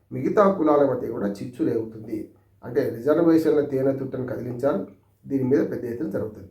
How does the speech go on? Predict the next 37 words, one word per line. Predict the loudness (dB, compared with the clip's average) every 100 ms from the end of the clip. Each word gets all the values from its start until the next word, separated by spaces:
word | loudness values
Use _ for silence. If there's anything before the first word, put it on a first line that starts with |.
| _
ఎప్పుడు | -8 -4 0
కూడా | 2 2 0 -6 _ _ -2
జీరో | 6 6 6
సమ్ | 4 2 0
గేమ్ | 0
అంటే | -2 -6 -8 -10 _ _ 0
నీకు | 6 6
లాభం | 6 4 4 4
అయితే | 0
నాకు | 0 0
నష్టం, | -2 -4 -4 0
నాకు | 2 2
లాభం | 0 -2 -4
అయితే | -4
నీకు | 0 0
నష్టం. | -2 -10 -18 -20 -20 -20 -20 _ _ -8
కానీ | -6 2
విన్ | 6
విన్ | 6
సొల్యూషన్ | 4 2 0 0
అంటే | -4 -2 -4
నీకైనా | -2 2 2 4 4 4 4
నాకైనా | 2 0 -2 -2 -2
సరే | -6 -4
ఇద్దరికి | -4 -2 -2 -2
లాభం | -4 -4 0 2
జరిగేది | 0 -4 -8 -8
కావాలి. | -8 -8 -10 -14 -18 _ _ _ _
దానికి | -6 0 2 2
అవసరమైన | 0 2 2 2
పద్ధతులు | -2 -4 -4 0
వేరుగా | 2 2 0
ఉన్నాయి. | -6 -12 -18 _ _ _ -6
రిజర్వేషన్ల | 2 4 4 4 4 4
చట్టంలో | 4 -2 0 2 4 4
ఆలోచన | 4 2 0 -2
చేస్తే | -4 -8 0 0 0